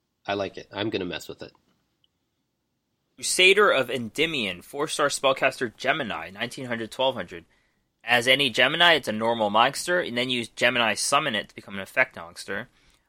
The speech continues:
Speaker 2: Once per turn, you can target one face-up card on the field that has, that you can place a spell counter on. Place a spell counter on it.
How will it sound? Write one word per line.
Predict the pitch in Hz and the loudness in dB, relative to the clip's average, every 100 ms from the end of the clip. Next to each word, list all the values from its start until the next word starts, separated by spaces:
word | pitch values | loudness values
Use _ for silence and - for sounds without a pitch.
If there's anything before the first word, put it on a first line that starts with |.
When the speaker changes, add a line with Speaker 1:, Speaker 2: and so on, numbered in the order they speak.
| _ | _
Speaker 2:
Once | 110 113 | -8 -4
per | 127 | -4
turn, | 113 160 165 | -2 0 0
you | 170 | -2
can | 127 | -4
target | 127 123 120 | 0 2 2
one | 127 | -2
face-up | - 131 127 110 | -4 -6 -6 -6
card | 120 117 | -4 -4
on | 107 | -6
the | |
field | 101 143 135 | -6 -4 -4
that | 117 | -2
has, | 107 104 - _ _ _ | -2 -2 -8 _ _ _
that | 117 117 | -18 -10
you | |
can | 131 117 | -8 -4
place | 143 131 | -2 -2
a | - | -6
spell | - 131 | -2 -2
counter | 143 90 87 87 | -2 -6 -8 -6
on. | 92 98 | -8 -8
Place | 120 117 | -12 -12
a | 110 | -14
spell | - 123 | -4 -2
counter | 131 131 131 127 | -2 -4 -2 -2
on | 113 | -4
it. | 120 | -6